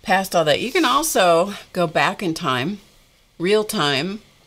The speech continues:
so you can do that too. If you miss something and you ask me, you know, what is, you know, how did you do, whatever, you can always scroll back in real time. Uh, Jan sent an email.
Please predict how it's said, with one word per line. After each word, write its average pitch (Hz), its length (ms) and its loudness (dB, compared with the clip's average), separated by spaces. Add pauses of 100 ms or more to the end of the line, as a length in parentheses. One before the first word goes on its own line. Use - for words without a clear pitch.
(520)
so - 120 -4
you 220 80 -2
can 214 100 -2
do 196 120 -4
that 262 240 -6
too. 165 400 -2 (340)
If 185 140 -8
you 208 100 -2
miss 277 220 0
something 147 760 -2
and 170 120 0
you 165 100 2
ask 208 340 -2
me, 170 300 -2 (880)
you 185 140 -2
know, 156 400 0 (380)
what 185 200 0
is, 160 500 0 (220)
you 165 260 -4
know, 147 220 0
how 175 220 0
did 175 200 -4
you 165 120 -4
do, 165 300 -2
whatever, 156 340 -2
you 170 160 -6
can 185 160 -4
always 190 300 -2
scroll 143 280 -2
back 143 360 -2
in 135 100 -10
real 139 200 -6
time. 127 420 -8 (2500)
Uh, 170 240 0
Jan 190 420 -4
sent 185 260 -2
an - 80 -4
email. 170 420 -2